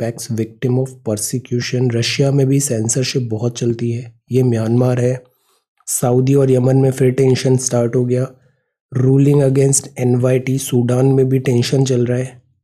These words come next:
अब आते हैं science and technology। एक स्टडी है distant magnetar reveals facets of exotic star। तो ये कोई एक्सोटिक स्टार है, डिफरेंट टाइप का स्टार है, उससे रिलेटेड ये स्टडी है।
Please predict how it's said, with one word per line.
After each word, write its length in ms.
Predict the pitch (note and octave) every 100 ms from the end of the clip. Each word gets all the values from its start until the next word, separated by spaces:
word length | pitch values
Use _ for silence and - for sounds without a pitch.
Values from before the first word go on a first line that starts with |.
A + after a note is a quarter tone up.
| -
अब 160 | D#3
आते 200 | C#3+ B2+
हैं 160 | C3 D3
science 380 | - A#2+ A2+ C3+
and 160 | C3+
technology। 540 | B2 B2+ G#2+ F#2+ F#2+ F#2 _ _ _ _ -
एक 160 | E3+ E3+
स्टडी 380 | - D3+ E3
है 200 | E3 E3 D#3
distant 520 | B2+ - - D3+ D#3 D3+ A#2 A2+
magnetar 500 | A2+ B2+ C3+ C3+ C#3 - - -
reveals 480 | B2+ C3 D#3 D#3+ - -
facets 440 | A#2 A#2 C3+ -
of 140 | D3+ - -
exotic 680 | B2 A2+ A#2 G#2 D3 D3 -
star। 300 | - G#2 F2+ - _ _ _ -
तो 80 |
ये 40 | F3
कोई 180 | F3+ F#3+
एक्सोटिक 640 | C3 C3 C3+ C#3 D3 D3+
स्टार 320 | - B2+ B2
है, 60 | C3+
डिफरेंट 460 | C3 A#2 - C#3+ C3
टाइप 200 | B2 B2+
का 100 | B2+
स्टार 380 | - A#2 A2+ A#2+
है, 60 |
उससे 380 | D3+ B2 - C#3+
रिलेटेड 440 | C3 A2+ A2+ A#2 C3
ये 120 | C3
स्टडी 340 | - A2 F#2+
है। 120 | F2+